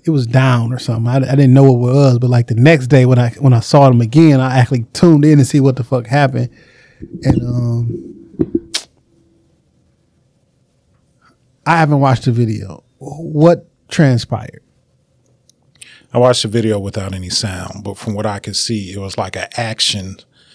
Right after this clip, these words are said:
Speaker 2: Someone's like a third part, third person view of, like, the action where they're, like, assaulting him and, and beating him up.
Speaker 1: <sighs> So I was online and, uh,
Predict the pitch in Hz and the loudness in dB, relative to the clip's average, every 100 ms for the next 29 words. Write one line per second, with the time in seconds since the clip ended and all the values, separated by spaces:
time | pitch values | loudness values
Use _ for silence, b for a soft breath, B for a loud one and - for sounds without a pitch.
0 | b b b b - - 139 120 123 113 | b b b b -4 0 0 2 0 -2
1 | - 147 131 117 - 135 - - 147 143 | -2 0 0 -2 -2 -4 -4 -6 0 2
2 | 131 127 123 _ _ - - 143 123 123 | 2 0 -4 _ _ -12 -2 -2 -2 -6
3 | 107 104 120 107 101 101 95 117 117 113 | -6 -6 -6 -6 -6 -10 -8 -8 -6 -8
4 | 101 - 95 95 101 98 95 98 - - | -6 -6 -6 -6 -8 -8 -10 -10 -8 -4
5 | 123 98 95 95 95 90 87 85 - 92 | -4 -6 -10 -12 -10 -12 -14 -16 -18 -16
6 | 90 92 82 87 82 - _ _ b b | -14 -14 -16 -18 -18 -20 _ _ b b
7 | b b b b b b b b b - | b b b b b b b b b -10
8 | - - - - - 156 180 147 139 123 | -6 -6 -8 -16 -4 0 2 2 2 0
9 | 131 131 123 120 - b b b b b | -2 -4 -6 -10 -14 b b b b b
10 | _ 135 123 123 123 123 - - | _ -8 -6 -8 -10 -14 -20 -20